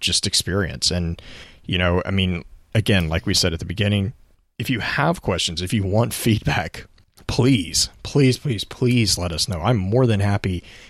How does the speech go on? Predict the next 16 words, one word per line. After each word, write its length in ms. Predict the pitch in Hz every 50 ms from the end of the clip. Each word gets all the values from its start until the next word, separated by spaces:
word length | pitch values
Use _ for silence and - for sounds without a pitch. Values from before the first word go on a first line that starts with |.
| - -
You 140 | - 101 117
send 280 | - - - 127 120 117
me 100 | 113 101
a 100 | 92 90
clipping 680 | - - - 107 104 101 - 107 104 104 98 98 98 -
of 380 | - 98 90 85 87 90 - -
a 140 | - 104 90
podcast 520 | - - 95 90 90 85 - 98 92 87 -
that 80 | 95 85
you 160 | 87 90 90
wanna 180 | 90 87 85
put 160 | - - 92 87
out 140 | 87 90 -
there, 160 | 104 101 -
I 120 | - 143
will 180 | 139 104 82